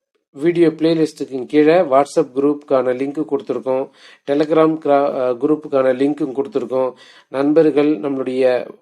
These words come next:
குரூப்ல இணையணும் அப்படின்னு விருப்பப்பட்டீங்கன்னா, அந்த லிங்கை பயன்படுத்தி இரண்டு குரூப்புகளையும் நீங்க சேர்ந்து கொள்ளுங்க. நாம அடுத்த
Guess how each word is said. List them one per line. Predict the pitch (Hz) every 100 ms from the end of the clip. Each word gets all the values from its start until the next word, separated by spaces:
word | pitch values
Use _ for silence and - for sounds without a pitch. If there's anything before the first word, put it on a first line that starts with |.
| _ _
குரூப்ல | 156 160 156
இணையணும் | 131 139 156 156 156 156
அப்படின்னு | 131 135 135
விருப்பப்பட்டீங்கன்னா, | 123 143 156 151 110 127 127 170 214 - - _
அந்த | 127 127 123 123 - - _ _ _ _ _ _ _ _ _ _ _ _
லிங்கை | 139 151 160 160 117 _ _ _
பயன்படுத்தி | 143 156 156 139 - 165 208 214 _ _ _
இரண்டு | 139 143 147 147
குரூப்புகளையும் | 143 156 156 143 139 165 214 214
நீங்க | 127 131 160 214
சேர்ந்து | - 139 139 139 139
கொள்ளுங்க. | 120 117 120 123 _ - _
நாம | 127 131 135 131 - _ _ _ _ _ _ _
அடுத்த | 143 156 160 143 -